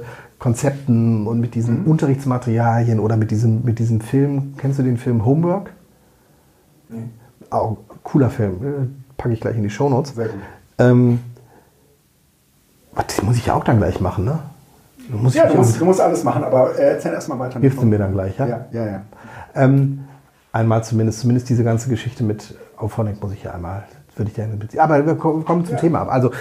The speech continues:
Speaker 1: ähm, wenn ich das jetzt mir angucke, Apple hat so einen ganz, ganz starken, ähm, Schwerpunkt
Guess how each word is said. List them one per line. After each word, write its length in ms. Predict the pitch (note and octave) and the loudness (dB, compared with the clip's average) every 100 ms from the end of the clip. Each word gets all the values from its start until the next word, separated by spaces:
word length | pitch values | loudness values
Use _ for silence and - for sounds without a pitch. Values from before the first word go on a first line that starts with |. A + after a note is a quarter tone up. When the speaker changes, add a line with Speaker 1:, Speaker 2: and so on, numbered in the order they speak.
| - - | -12 0
Speaker 1:
ähm, 480 | C#3 C#3 C#3 - - - _ _ _ _ | 2 4 2 -2 -12 -20 _ _ _ _
wenn 140 | A2+ A#2+ | 0 2
ich 100 | A#2 | 2
das 200 | D#3+ D#3+ | 2 2
jetzt 180 | G3 C3 | 0 0
mir 140 | A#2 | -2
angucke, 480 | F#2+ F#2 - - - _ | -4 -8 -10 -12 -18 _
Apple 320 | - C#3+ G3 E3+ | -4 0 2 0
hat 160 | D#3+ | -2
so 80 | B2+ | -2
einen 220 | A2 G#2 | 0 0
ganz, 300 | - D#3 A3+ | 2 0 0
ganz 200 | D#3+ D#3 | -4 -4
starken, 500 | - C3 B2+ - A#2 - - - _ _ _ _ | 0 0 0 -2 -6 -8 -20 -20 _ _ _ _
ähm, 460 | A#2 A2+ A2+ G#2+ A2 - _ _ _ _ _ _ _ _ _ - | 0 2 2 0 -6 -14 _ _ _ _ _ _ _ _ _ -18
Schwerpunkt 840 | - A#2+ E3 - F#3+ G3+ - - | -4 0 0 0 -4 -4 -10 -20